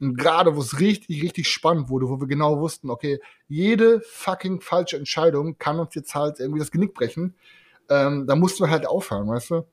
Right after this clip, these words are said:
Aber, ähm, auch generell, okay, du schickst Leute auf die Expedition, hast dann irgendwie immer interessante Entscheidungen, wenn die Expedition angekommen ist, okay, was hast du da gefunden? Wie gehst du mit der Information um?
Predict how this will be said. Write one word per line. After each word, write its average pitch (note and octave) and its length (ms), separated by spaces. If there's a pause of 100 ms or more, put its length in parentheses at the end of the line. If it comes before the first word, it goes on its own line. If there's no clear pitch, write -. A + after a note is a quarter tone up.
(180)
Aber, C3 260
ähm, C#3+ 220 (520)
auch D#3 140
generell, F3 300
okay, C3 300 (200)
du D3+ 80
schickst - 260
Leute F3+ 220
auf E3 80
die - 120
Expedition, C#3 880 (280)
hast D3 200
dann D#3+ 80
irgendwie D#3+ 260
immer E3+ 220
interessante E3 500
Entscheidungen, D#3+ 580
wenn D#3 100
die D#3 80
Expedition D#3 440
angekommen D#3+ 360
ist, C#3+ 100
okay, C#3 360 (280)
was D3+ 160
hast E3+ 160
du E3 40
da D3+ 120
gefunden? D3+ 580 (300)
Wie D#3+ 100
gehst F#3 240
du F3 60
mit D#3+ 100
der D3 60
Information D3 640
um? A2 260